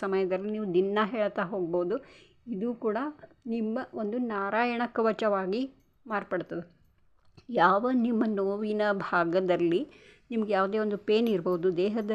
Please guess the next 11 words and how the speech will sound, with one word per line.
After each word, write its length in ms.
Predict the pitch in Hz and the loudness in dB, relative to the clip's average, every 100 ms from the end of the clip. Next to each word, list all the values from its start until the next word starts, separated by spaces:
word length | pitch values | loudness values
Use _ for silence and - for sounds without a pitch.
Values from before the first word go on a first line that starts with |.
| 214 | 0
ಒಂದು 300 | 214 214 220 214 208 180 | 0 -2 -4 -4 -6 -8
ಭಾಗದಲ್ಲಿ 640 | - 220 214 202 202 196 | -8 -6 -4 -2 0 0
ನೋವಿದ್ರೂ 680 | 190 214 226 202 214 220 202 - | -2 -2 -4 -6 -6 -6 -6 -6
ಕೂಡ 180 | 208 180 214 - - - - | -2 -2 -2 -8 -20 -20 -10
ನಿಮ್ಮ 220 | 233 226 240 233 | 0 2 0 0
ಕೈಗಳನ್ನು 760 | 202 220 226 220 214 208 196 226 | 0 0 4 4 4 4 0 0
ನೀವು 260 | 220 214 254 - - 214 | 0 -2 -4 -6 0 2
ಆ 20 | 233 226 | 2 0
ಭಾಗದ 400 | 214 220 226 226 | -2 -2 0 -2
ಮೇಲೆ 160 | 220 214 | -2 -2
ಇಟ್ಕೊಂಡು 440 | 208 - 208 208 | -6 -4 -2 -2